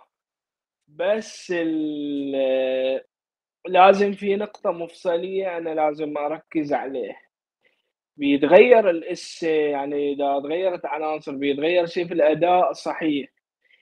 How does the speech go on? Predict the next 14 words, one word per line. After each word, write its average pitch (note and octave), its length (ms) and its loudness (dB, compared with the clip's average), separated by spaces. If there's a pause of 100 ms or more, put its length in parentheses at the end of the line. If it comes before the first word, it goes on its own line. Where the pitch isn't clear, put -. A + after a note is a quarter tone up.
(220)
لكن F3 500 2
لازم E3+ 440 0
أنا E3 280 -2
أحط E3 300 -12
في D#3+ 200 -8
بالي، E3+ 840 -2 (640)
آه، C3 300 -10
نقطة D3+ 400 -2
معينة. C#3 540 0
لما C3+ 380 -2
أبدل D#3+ 400 0
عناصر، C#3 520 -2
أحط D#3+ 260 -6
عنصر، E3+ 400 -2